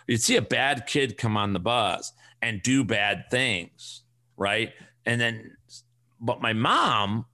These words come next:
would talk to them, have a conversation,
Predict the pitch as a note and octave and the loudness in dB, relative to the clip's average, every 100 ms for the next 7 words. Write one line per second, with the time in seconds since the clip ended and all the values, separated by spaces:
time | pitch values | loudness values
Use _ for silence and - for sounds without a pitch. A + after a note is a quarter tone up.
0 | _ - A2+ C3+ B2+ B2 A#2+ A2+ G#2+ G2+ | _ -10 -2 2 4 6 4 4 0 -8
1 | - _ _ _ _ - F3 F3+ - D#2 | -16 _ _ _ _ 0 0 0 -4 -12
2 | C#2+ - _ _ _ _ _ - E3 E3+ | -14 -20 _ _ _ _ _ -6 -4 -2
3 | D#3+ C#3+ A#2+ - A#2+ A2 G2 F2+ | -2 0 0 2 2 2 -2 -4